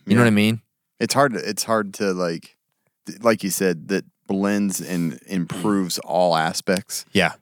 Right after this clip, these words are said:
Speaker 2: If you have good health, I mean, you have a, <laughs> your mental health's better.
Speaker 1: Yes.
Speaker 2: Y-, your physical strength, your ability to learn, your ability to continue learning. Like,
Speaker 1: Mm-hmm.
Speaker 2: it's like, that's the thing. I
Speaker 1: That
Speaker 2: would agree with you.
Speaker 1: Yeah.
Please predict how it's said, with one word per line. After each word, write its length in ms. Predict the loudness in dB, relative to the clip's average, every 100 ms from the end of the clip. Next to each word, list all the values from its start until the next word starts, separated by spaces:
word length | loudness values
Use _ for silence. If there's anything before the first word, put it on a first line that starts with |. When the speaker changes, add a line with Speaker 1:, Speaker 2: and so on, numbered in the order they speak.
| _ _ -8
Speaker 2:
If 160 | -4 2
you 120 | 4
have 180 | 4 2
good 180 | -2
health, 380 | 2 2 2 0
I 60 | 0
mean, 320 | 0 -2 -6 _ _ _ _ _ _ 0
you 120 | 2
have 120 | 2
a, 80 | 0 -2 -4 -6 _
<laughs> 380 | -6 -6 -4 2
your 120 | 6
mental 300 | 6 4 4
health's 240 | 2 2
better. 420 | 4 4 6 2 2
Speaker 1:
Yes. 320 | 0 0 0 2
Speaker 2:
Y-, 140 | 2
your 200 | 2 -2
physical 540 | 0 0 0 0 -2 -2
strength, 580 | -2 0 2 2 -2 -2
your 120 | -2
ability 420 | 2 2 2 0
to 100 | -2
learn, 360 | 0 0 0 0
your 100 | 0
ability 400 | 0 0 0 -4
to 60 | -8
continue 480 | -10 -6 -2 0 0
learning. 480 | -2 -2 -2 -2
Like, 180 | -2 -2
Speaker 1:
Mm-hmm. 320 | -2 -4 -4 -6
Speaker 2:
it's 120 | -4
like, 200 | -6 -6 _ _ _ _ -10
that's 240 | -10 -10
the 140 | -12
thing. 340 | -2 2 2 2
I 60 | 2
Speaker 1:
That 60 |
Speaker 2:
would 80 | 2
agree 240 | 2 2
with 160 | 0 -2
you. 80 | -8
Speaker 1:
Yeah. 500 | -2 0 0 0